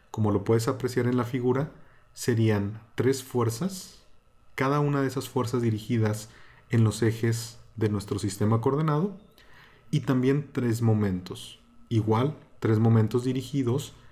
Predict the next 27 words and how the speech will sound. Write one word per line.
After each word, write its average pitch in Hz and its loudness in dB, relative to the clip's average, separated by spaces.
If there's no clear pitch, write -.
en 110 2
cada 110 2
uno 110 2
de 110 2
nuestros 107 -2
ejes 127 0
de 117 -2
nuestro 101 -6
sistema 95 -4
coordenado. 90 -8
Entonces, 120 0
¿cuál 139 -2
sería 135 -2
el 113 -4
procedimiento 107 2
de 139 0
análisis 117 0
para 151 0
determinar 139 0
si 127 -2
estas 123 -4
seis 127 -2
posibles 120 -2
cargas, 101 -2
estas 151 -2
serían, 117 2
insisto, 110 -2